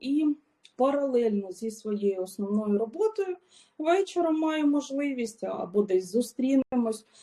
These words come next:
з кожною людиною, я можу поговорити на цю тему, тому що тема фінансового забезпечення,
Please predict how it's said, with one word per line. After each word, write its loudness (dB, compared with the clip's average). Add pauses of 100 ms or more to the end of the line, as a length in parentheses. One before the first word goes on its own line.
(120)
з -16
кожною 4
людиною, 0
я 0
можу -4
поговорити -4 (320)
на 4
цю -4
тему, 0
тому -2
що -2 (400)
тема 2
фінансового 0
забезпечення, -2